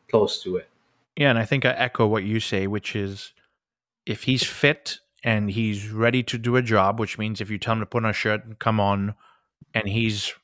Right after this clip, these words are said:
Speaker 2: a hundred percent mentally in the game, why not? But if you're using it as a negotiation tactic to scare him or force him to accept what you've put on the table, I think that's a little bit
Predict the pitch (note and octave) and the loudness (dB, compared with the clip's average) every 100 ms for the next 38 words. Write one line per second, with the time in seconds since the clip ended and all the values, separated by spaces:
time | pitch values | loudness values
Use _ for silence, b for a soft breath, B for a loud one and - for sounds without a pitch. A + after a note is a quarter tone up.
0 | - A2+ A#2+ B2 B2 - A#2+ A2 A2+ B2 | -8 -2 0 0 0 0 2 2 0 0
1 | A#2 G#2 G#2 G2 A2 B2+ E3 E3+ _ _ | -2 -2 -2 0 2 2 0 -2 _ _
2 | _ _ _ _ - A#2+ A#2+ A2+ G#2 F#2 | _ _ _ _ -2 2 2 4 2 2
3 | B2+ - C3 - A#2+ A#2 A2 C3 B2 B2+ | -4 -2 -6 -4 -2 0 2 0 2 0
4 | A#2+ A2 G#2+ G#2 G2+ A2 A2 - A2 A2 | 0 0 0 -2 -2 -2 -2 0 -2 -2
5 | G#2 A#2+ - - G#2 - G2+ F2 - - | 0 0 0 -2 -6 -6 -8 -6 -8 2
6 | A#2+ A2+ A#2 A2+ A2+ B2 A2+ A2 G#2 G2 | 4 4 4 2 0 -2 0 2 2 0
7 | G2 _ _ _ _ _ - C#3 B2 B2+ | -4 _ _ _ _ _ -6 0 0 0
8 | A#2 A#2 G#2 - A#2+ - A#2+ A2 A2+ G#2 | 0 -2 -2 0 0 0 0 0 0 -4
9 | - A#2 G#2 G2 - A#2 B2+ D3+ E3 b | 0 2 2 -2 -2 0 2 0 -2 b
10 | b b b b _ - A2+ - - C#3+ | b b b b _ -4 -4 -2 -2 -2
11 | - C3 A2+ - A#2 A2 B2 C3 C3 C#3 | 0 0 0 2 0 2 2 2 4 4
12 | C#3 C#3+ A#2 B2 - | 4 2 2 -2 -4